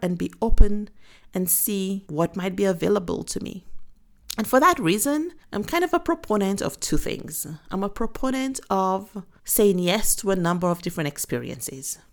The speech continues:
trying lots of different things out and seeing what sticks for you, what you really enjoy, and taking action. Because that's how you get to know more about yourself. That's how you get to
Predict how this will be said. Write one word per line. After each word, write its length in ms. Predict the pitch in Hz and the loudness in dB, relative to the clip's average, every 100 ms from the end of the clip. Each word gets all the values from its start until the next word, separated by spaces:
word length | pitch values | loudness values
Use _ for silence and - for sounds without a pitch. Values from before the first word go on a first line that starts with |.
| - - - | -16 -16 -14
trying 460 | - 240 208 196 180 | -8 -2 0 0 0
lots 360 | 180 202 - | 0 0 -2
of 120 | 190 165 | -6 -4
different 320 | 180 180 175 | -4 -4 -2
things 260 | 165 165 | -4 -2
out 320 | 156 190 202 - - - - | -2 -2 -4 -12 -20 -20 -12
and 180 | - 180 | -6 -4
seeing 560 | 175 202 180 175 180 180 - - _ _ | -2 -2 -2 -2 -4 -8 -14 -20 _ _
what 240 | 151 160 | -4 -2
sticks 300 | - - - | -2 -4 -6
for 100 | - | -4
you, 300 | 247 247 294 - - - | -4 -4 -6 -12 -16 -4
what 320 | 180 190 - | 0 0 0
you 80 | 175 | 0
really 280 | 151 - | -2 -2
enjoy, 520 | - 143 - - - - | -6 -6 -6 -8 -10 -6
and 100 | 214 | -6
taking 300 | 190 - - | -4 -6 -4
action. 520 | 143 - - - 170 - _ _ _ | -4 -4 -10 -12 -16 -16 _ _ _
Because 300 | - - 180 | -14 -8 -8
that's 320 | - 185 190 - | 0 0 0 -2
how 160 | 226 | -2
you 160 | - 107 | 0 0
get 200 | - 175 | -2 -4
to 100 | 170 | -4
know 140 | 165 | -4
more 220 | 156 147 151 | -2 0 0
about 300 | 156 - - | -2 -4 -4
yourself. 560 | 147 220 233 247 - _ _ _ - - - _ _ 180 | -4 -2 -4 -8 -18 _ _ _ -20 -20 -20 _ _ -2
That's 280 | 175 180 | -2 0
how 140 | - 190 | 0 2
you 180 | 190 175 | 2 0
get 440 | 175 175 175 - | 0 -2 -4 -10
to 500 | - - 170 160 160 | -6 -2 0 0 -4